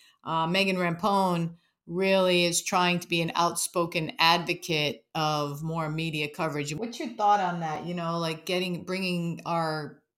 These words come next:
our coverage or, you know, what we do to an-, the next level.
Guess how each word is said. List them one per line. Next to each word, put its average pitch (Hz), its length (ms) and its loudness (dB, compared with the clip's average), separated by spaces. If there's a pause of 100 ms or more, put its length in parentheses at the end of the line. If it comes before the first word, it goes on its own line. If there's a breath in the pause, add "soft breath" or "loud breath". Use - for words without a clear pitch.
(180)
our - 300 -10 (120)
coverage 160 540 -6
or, 139 420 -8
you 151 80 -10
know, 135 120 -6
what 147 220 -8
we 156 140 -6
do 147 320 -4
to 139 240 -10
an-, 135 280 -10
the 147 100 -10
next 135 260 -8
level. 127 360 -12